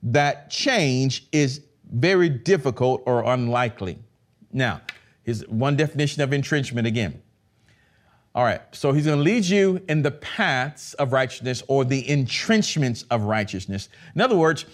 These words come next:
the Lord is going to, one way he's gonna do this is he's going to settle his word in your heart. He's gonna firmly fix his word in your heart.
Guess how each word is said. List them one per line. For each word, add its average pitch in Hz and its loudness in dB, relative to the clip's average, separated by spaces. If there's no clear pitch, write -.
the 143 2
Lord 233 4
is 240 -2
going 190 4
to, 127 0
one 175 2
way 214 4
he's 185 0
gonna 139 2
do 190 2
this 220 2
is 147 2
he's 190 0
going 180 2
to 143 2
settle 170 2
his 135 0
word 135 2
in 131 -2
your 113 0
heart. - -8
He's 196 4
gonna 165 4
firmly 262 2
fix - 0
his 175 4
word 156 4
in - 0
your 143 0
heart. 120 0